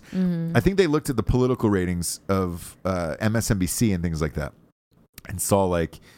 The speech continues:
Speaker 2: you know, everybody was going against anti-Trump, like, the ratings, like, in cable news.
Speaker 1: Right.
Speaker 2: And only in cable, by the way. Um,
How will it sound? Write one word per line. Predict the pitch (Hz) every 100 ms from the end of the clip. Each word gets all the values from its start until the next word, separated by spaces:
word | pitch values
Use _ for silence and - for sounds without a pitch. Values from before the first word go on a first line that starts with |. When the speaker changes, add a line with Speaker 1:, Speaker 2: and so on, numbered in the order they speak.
| _ -
Speaker 2:
you | 90
know, | 76
everybody | 101 110 95 95
was | 87 78
going | 101 90
against | 87 85 92
anti-Trump, | 87 87 78 - 107 87 78 - - -
like, | 80
the | 82
ratings, | 80 87 82 80 69 - - -
like, | 80 76 -
in | 87 107 95
cable | 123 113 90
news. | 85 76 57 - -
Speaker 1:
Right. | 98 95 92 92
Speaker 2:
And | 110
only | 139 151 120
in |
cable, | - 90 67
by | 62 50
the |
way. | 50 50 - - - -
Um, | 87 85